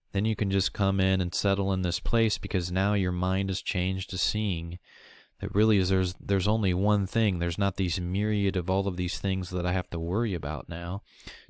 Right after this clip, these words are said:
to make my life all fit and work together. No, there's only one thing that Jesus wants me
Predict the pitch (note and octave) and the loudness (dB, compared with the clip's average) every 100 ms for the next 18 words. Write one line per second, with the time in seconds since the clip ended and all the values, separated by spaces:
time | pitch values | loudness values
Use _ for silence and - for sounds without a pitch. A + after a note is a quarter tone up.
0 | - F2+ F2+ - F2 E2+ F2+ F2+ F#2 F2 | -8 -2 -2 0 -2 2 2 2 2 2
1 | - - G2 F2 F2+ F2 - F2+ G#2 F#2+ | 0 0 0 0 -4 -4 -4 -2 -2 -2
2 | E2 - _ _ - - - - _ - | -4 -8 _ _ -20 -20 -20 -20 _ -4
3 | G#2+ G#2+ F2 E2+ F#2+ F#2+ E2+ F2+ G2+ G2 | 2 4 4 2 2 2 0 2 2 2
4 | - G#2 F#2+ F2 E2 F2+ E2 E2 - F#2 | 0 0 0 -2 -2 -4 -2 -4 -2 -2
5 | E2+ - F2+ F2 E2 | -2 -4 -4 -4 -6